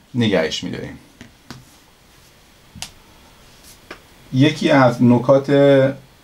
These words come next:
کلیدی ما باید این باشه که این گره رو ب-، این گره رو بتونه رد بکنه. هنوز اون گره رو رد نکرده. گره رو رد بکنه، حالا یا تا منطقه اوپن یا تا مووینگ بیستش باید بیاد پایین. یه فاصله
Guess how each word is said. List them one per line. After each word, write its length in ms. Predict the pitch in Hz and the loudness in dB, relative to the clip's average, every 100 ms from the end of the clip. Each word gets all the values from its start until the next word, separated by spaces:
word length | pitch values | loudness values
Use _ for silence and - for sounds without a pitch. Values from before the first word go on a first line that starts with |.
| _ - | _ -16
کلیدی 560 | - 131 117 113 139 143 | -4 -2 0 2 2 4
ما 180 | 139 | 4
باید 260 | 135 120 127 | 4 4 2
این 140 | 127 | 2
باشه 280 | 135 135 143 | 2 0 -4
که 360 | 143 143 147 143 - - - | -2 0 0 -2 -8 -20 -2
این 200 | 139 156 | 0 0
گره 420 | 117 120 120 131 | 0 2 2 2
رو 100 | 160 | 0
ب-، 180 | 151 151 - | -2 -2 -4
این 340 | 151 143 131 120 | -4 -4 -2 0
گره 260 | 123 131 | 2 2
رو 120 | 151 | 2
بتونه 320 | 151 143 151 139 | 2 0 0 2
رد 280 | 135 131 - | 2 0 -2
بکنه. 420 | 92 - - - - - - - _ | -8 -8 -10 -12 -18 -20 -20 -20 _
هنوز 300 | - 135 139 | -2 -2 0
اون 180 | 147 143 | 0 -2
گره 220 | 123 120 | 0 0
رو 200 | 139 147 | 2 2
رد 180 | 135 131 | 2 0
نکرده. 460 | 113 101 95 - 95 | -4 -4 -6 -6 -6
گره 280 | 127 131 | -2 0
رو 140 | 147 151 | 2 0
رد 160 | 123 | -4
بکنه، 460 | 127 117 131 139 151 - _ - - - - | -6 -6 -2 -2 -4 -12 _ -20 -20 -14 -4
حالا 220 | 120 131 | 0 2
یا 140 | 131 | 0
تا 100 | 127 | -2
منطقه 420 | 135 120 120 117 | -4 -4 -4 -4
اوپن 280 | 127 117 131 | -4 -4 -4
یا 140 | 123 117 | -4 -4
تا 120 | 123 | -4
مووینگ 400 | 110 107 117 127 | -4 -2 -4 -4
بیستش 320 | 123 - 113 | -8 -8 -6
باید 260 | 110 107 110 | -2 -2 -2
بیاد 160 | 104 | -6
پایین. 320 | - 80 85 | -4 -8 -6
یه 80 | 113 | -6
فاصله 580 | 110 107 110 - 117 120 | -2 -2 -2 -4 -2 -4